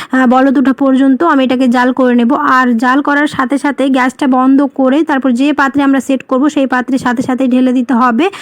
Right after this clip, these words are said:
দিয়ে আমি এরকম একটা স্কয়ার শেপের, আহ, কাঁচের বোল নিয়েছি, ওর মধ্যে এবার ঢেলে দেবো। দিয়ে এটাকে কিছুক্ষণ সেট হতে দেবো। আর প্রায় ওই দশ থেকে পনেরো মিনিটের মতো দিয়েছিলাম আমি, আর খুব ভালোভাবে এটা সেট হয়ে গেছে। এবার আমি এরকম ছোট ছোট কিউব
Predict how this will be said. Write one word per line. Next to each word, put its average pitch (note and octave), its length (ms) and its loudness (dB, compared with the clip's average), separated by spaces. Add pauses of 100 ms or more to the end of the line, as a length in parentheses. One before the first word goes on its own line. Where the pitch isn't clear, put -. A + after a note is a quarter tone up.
(240)
দিয়ে B3+ 120 2
আমি C4 180 2
এরকম C#4+ 220 0
একটা C#4 180 0
স্কয়ার B3+ 500 -2
শেপের, C4+ 460 -2
আহ, A#3+ 340 -2
কাঁচের A#3+ 360 -2
বোল C4+ 280 2
নিয়েছি, C4+ 400 0
ওর C4 160 0
মধ্যে B3 280 0
এবার A#3+ 160 0
ঢেলে B3+ 200 2
দেবো। C4 180 2
দিয়ে C#4+ 120 2
এটাকে D4 200 0
কিছুক্ষণ D4+ 420 0
সেট B3 300 -4
হতে C4+ 200 -2
দেবো। A#3 320 0 (360)
আর B3+ 160 2 (360)
প্রায় D4+ 160 4
ওই E4+ 120 4
দশ C4 280 2
থেকে D#4 200 2
পনেরো C#4+ 340 2
মিনিটের D4+ 340 2
মতো C#4+ 240 2
দিয়েছিলাম C#4+ 500 2
আমি, C4 240 4
আর D#4 80 2
খুব D4 240 0
ভালোভাবে C4+ 460 2
এটা D4 140 0
সেট C#4 300 -2
হয়ে C#4+ 160 2
গেছে। C4+ 220 0
এবার C#4 120 2
আমি C#4+ 220 4
এরকম D4 240 2
ছোট C4+ 240 0
ছোট C#4 120 2
কিউব C4 300 0